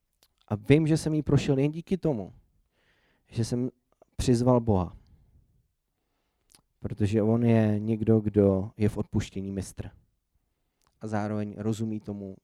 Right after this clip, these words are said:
co odpuštění může stát. A tak mám tady takovýhle dvě výzvy. Byl bych rád, kdyby David něco zahrál. A pokud se tě jedna z nich týká, tak, eh, teď dáme takovou chvilku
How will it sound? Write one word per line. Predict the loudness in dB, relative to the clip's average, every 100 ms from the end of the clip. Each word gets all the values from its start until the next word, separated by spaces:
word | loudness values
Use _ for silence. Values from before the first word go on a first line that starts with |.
| _
co | -12
odpuštění | -12 -14 -20 -16 -16
může | -14 -10 -10
stát. | -10 -16 -20 _ _ _ _ _ _ _ _ _ _ _ _ _ _ _
A | -14
tak | -12 -12 _ _ _ _ _ _ -20 -8
mám | -4 -2
tady | 0 -2
takovýhle | -4 -4 -2 -2
dvě | 0 0
výzvy. | -2 -2 -2 -4 -8
Byl | -6
bych | -6 -4
rád, | -4
kdyby | 0 2 2 0 _ _ _ _ _ _
David | 2 4 2 -2 -18 _ _ -20 -20 _ -10
něco | -4
zahrál. | 0 0 0 -2 -6
A | -8
pokud | -10 -4 -6
se | -4
tě | 0
jedna | 0 0
z | -2
nich | -4
týká, | -6 -10 -6 -6 -8 _ _ _ _ -10
tak, | -6 0
eh, | 0
teď | 0
dáme | 0 0 0
takovou | -2 0 0 2
chvilku | 8 8 8 4 0